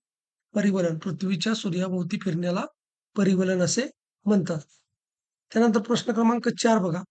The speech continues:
सूर्याभोवती परिभ्रमण करणारे डॉट डॉट ग्रह आहेत. पर्याय ए आहे सहा, पर्याय बी आहे सात, पर्याय सी आहे आठ आणि पर्याय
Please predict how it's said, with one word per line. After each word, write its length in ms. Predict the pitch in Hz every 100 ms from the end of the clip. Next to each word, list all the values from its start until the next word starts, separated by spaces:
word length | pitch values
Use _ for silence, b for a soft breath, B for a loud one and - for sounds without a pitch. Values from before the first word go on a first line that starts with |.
| _ _ _ _ _ _ _ _ _ - - _ _ -
सूर्याभोवती 720 | - 214 226 233 226 175 233
परिभ्रमण 580 | 233 208 208 208 208 220
करणारे 500 | 214 185 185 185 190 202 _ _ _ _ _ _ _ _ B _ _ _
डॉट 200 | 190 190
डॉट 220 | 160 208 196
ग्रह 300 | 180 190 196 -
आहेत. 320 | 202 180 170 - _ _ _ _ _ _ _ _ _ -
पर्याय 320 | 208 208 208
ए 120 | 190
आहे 240 | 208 196 190
सहा, 340 | 190 196 170 202 - _ _ - -
पर्याय 240 | 196 175 185
बी 200 | 160 190
आहे 220 | 180 175
सात, 480 | 175 - 180 180 - - -
पर्याय 260 | 185 185 185
सी 260 | - 202
आहे 240 | 190 165 185 - -
आठ 300 | 196 180 180 - _ _ -
आणि 140 | 175 175
पर्याय 360 | 180 165 180